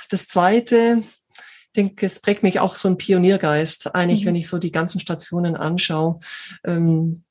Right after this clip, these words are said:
Speaker 1: viele, viele neue Dinge wagen, viele neue innovative Dinge auch ausprobieren. Den einen oder anderen Trend auch setzen, äh, und nicht nur zu surfen, den Trend, sondern eben auch zu setzen.
Speaker 2: Mhm.
Speaker 1: Ähm, da, ja, da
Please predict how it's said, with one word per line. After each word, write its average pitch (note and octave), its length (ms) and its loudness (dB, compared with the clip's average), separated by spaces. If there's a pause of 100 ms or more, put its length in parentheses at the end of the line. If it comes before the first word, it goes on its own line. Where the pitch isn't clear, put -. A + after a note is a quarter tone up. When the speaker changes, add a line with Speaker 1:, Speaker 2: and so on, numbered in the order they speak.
(400)
Speaker 1:
viele, A3+ 320 4
viele G#3 240 6
neue F#3+ 340 6
Dinge G3 380 4
wagen, F3 480 -2
viele G3 260 2
neue F3+ 540 0
innovative F3+ 640 -2
Dinge F3+ 280 -2
auch E3+ 120 -8
ausprobieren. F#3 920 -4 (960)
Den G#3 100 2
einen B3 200 4
oder A3+ 180 4
anderen G#3+ 280 4
Trend G3+ 280 2
auch F#3+ 120 0
setzen, G#3 640 2 (100)
äh, F#3 400 2
und G#3 140 4
nicht A3 160 4
nur A3 100 6
zu G#3+ 140 2
surfen, A#3 400 4
den G#3+ 160 4
Trend, G#3+ 320 -2
sondern F#3+ 320 0
eben F#3 280 -4
auch F#3 160 -6
zu - 140 -10
setzen. F#3 540 -2 (340)
Speaker 2:
Mhm. G#3 220 4
Speaker 1:
Ähm, F3 560 -2 (180)
da, E3+ 460 -4 (320)
ja, D3+ 240 -2
da C#3+ 120 -6